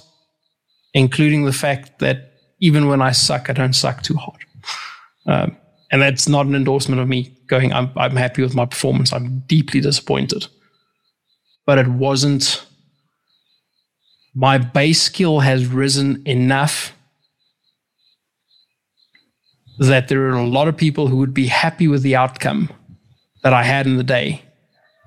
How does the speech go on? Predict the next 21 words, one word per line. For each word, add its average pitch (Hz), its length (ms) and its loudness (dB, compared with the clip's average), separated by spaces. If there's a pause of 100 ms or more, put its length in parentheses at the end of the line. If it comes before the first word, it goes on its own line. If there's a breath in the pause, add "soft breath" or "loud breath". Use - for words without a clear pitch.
(180)
despite 139 580 2
me 135 100 4
being 127 240 0
deep, 127 420 -6
deeply 131 260 0
unhappy 123 360 0
with 123 160 -2
my 123 140 0
own 135 120 0
performance. - 540 -4 (160)
Um, 127 380 0 (840)
so, - 120 -2 (800 loud breath)
last 165 240 4
thing, 185 300 2
before 143 180 0
we 135 80 2
move 139 160 2
on 131 100 -2
to 131 60 -14
T's 151 240 2
thing, 156 280 -2